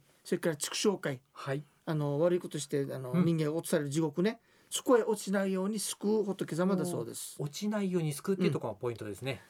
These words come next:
Speaker 1: うん。だからもう一回言うとね、
Speaker 2: うん、うん。
Speaker 1: えーと、十二支のうち、
Speaker 2: はい。
Speaker 1: ね、
Speaker 2: ね、
Speaker 1: 牛、
Speaker 2: 牛、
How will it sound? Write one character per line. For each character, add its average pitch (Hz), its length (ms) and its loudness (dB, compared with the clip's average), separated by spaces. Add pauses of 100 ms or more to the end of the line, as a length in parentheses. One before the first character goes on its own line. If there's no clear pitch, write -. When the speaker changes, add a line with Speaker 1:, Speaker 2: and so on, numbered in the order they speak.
Speaker 1:
う - 60 4
ん。 - 0 -
だ - 20 6
か 214 60 6
ら 208 40 4
も 240 100 4
う - 20 -2
一 - 40 -8
回 190 120 4
言 165 80 2
う - 20 -6
と 170 120 0
ね、 277 200 2
Speaker 2:
う 180 60 2
ん、 160 160 2
う 160 60 2
ん。 147 80 2
Speaker 1:
え 165 300 2
ー - 20 -2
と、 151 100 -6
十 180 160 2
二 185 80 0
支 - 140 -6
の 160 140 0
う 147 100 -4
ち、 220 340 2 (140)
Speaker 2:
は 190 100 0
い。 175 40 4
Speaker 1:
ね、 202 340 4
Speaker 2:
ね、 156 240 -4 (180)
Speaker 1:
牛、 208 240 2
Speaker 2:
牛、 143 340 2